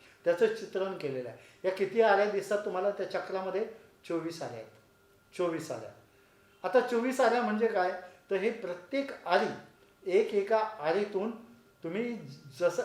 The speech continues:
दुःखाकडे कसं मार्गक्रमण करता किंवा दुःखमुक्त होण्याकडे कसं मार्गक्रमण करता, असं ही एक एक आरी प्रक्षेपित करते किंवा तिचं ते इंडिकेशन आहे. साध्या भाषेत सांगायचं,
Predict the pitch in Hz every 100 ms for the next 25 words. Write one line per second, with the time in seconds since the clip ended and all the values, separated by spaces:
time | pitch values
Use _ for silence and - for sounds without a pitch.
0 | - 147 160 - 220 247 254 - 180 247
1 | 220 180 170 196 226 214 226 240 190 147
2 | 135 117 - - - - 240 208 180 233
3 | - - - 147 147 - - 190 185 -
4 | 277 220 208 233 - - 190 190 190 180
5 | 175 160 147 147 156 160 160 165 156 -
6 | 208 233 - - 165 165 202 175 202 247
7 | - - - 175 196 226 220 151 151 247
8 | - - _ _ _ _ 180 185 - -
9 | 240 240 254 - 175 165 185 233 - -
10 | 170 185 233 226 185 - 196 233 262 226
11 | 214 220 180 143 139 113 - - - -
12 | - - - - - - - - - _
13 | _ _ - 165 214 240 208 254 - 202
14 | 190 - 151